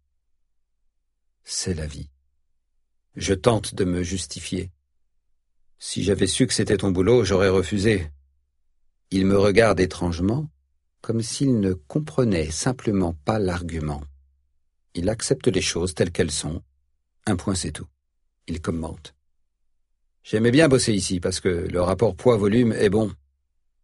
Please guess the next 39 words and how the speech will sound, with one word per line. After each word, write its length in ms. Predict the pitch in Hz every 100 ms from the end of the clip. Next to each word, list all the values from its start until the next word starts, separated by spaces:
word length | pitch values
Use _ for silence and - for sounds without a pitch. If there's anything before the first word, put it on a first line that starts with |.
| _
C'est-à-dire ? 540 | - - 87 87 143 175 _ _ _ _ _ _ _ _ _ _
Les 180 | 87 110
épices, 300 | 110 151 131
c'est 160 | -
moins 140 | 98 104
lourd 180 | 104 -
que 80 |
la 100 | 95
viande, 380 | 95 110 143 98 78 - _
ou 220 | - 80
pire 220 | 82 - 90
encore 280 | 95 117
que 100 | -
les 120 | 87 90
légumes. 520 | 101 123 95 - - _ _ _ _ -
Les 140 | 101
fruits, 240 | - - 110
c'est 140 | 101
l'enfer. 580 | 101 95 - 120 82 78 - _
Je 160 | - 110
hais 160 | 131 123
les 100 | 95
pastèques, 500 | 90 - 95 78 - 78 -
ça 160 | -
te 60 | 80
pète 240 | - -
le 80 | 113
dos. 160 | 104 98 - _ _ _ _ _ _ _ _ _ _ -
Il 120 | 80
resserre 380 | 80 82 98 85
la 120 | 76
dernière 360 | 82 78 76
sangle 460 | - 101 98 90 85 -
et 100 | 80
se 120 | 82
retourne. 440 | 80 78 80 73 - _ _ _ _ _ _ _ _
C'est 180 | - 131
tout 120 | 143
bon, 220 | 135 139